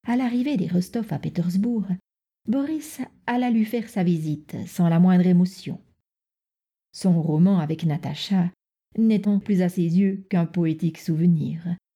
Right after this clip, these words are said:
il désirait leur faire comprendre que ses relations d'enfance n'entraînaient à leur suite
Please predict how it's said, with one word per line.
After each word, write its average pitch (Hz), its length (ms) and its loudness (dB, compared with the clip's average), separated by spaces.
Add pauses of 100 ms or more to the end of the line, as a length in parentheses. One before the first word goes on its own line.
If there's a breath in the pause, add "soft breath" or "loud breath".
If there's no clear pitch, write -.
(440)
il 202 280 2
désirait 202 440 0
leur 170 200 -2
faire 185 240 -2
comprendre 185 600 2
que - 180 -4
ses 190 220 0
relations 185 500 2
d'enfance 190 600 -2 (560)
n'entraînaient 247 600 0
à 220 60 0
leur 202 220 0
suite - 400 -6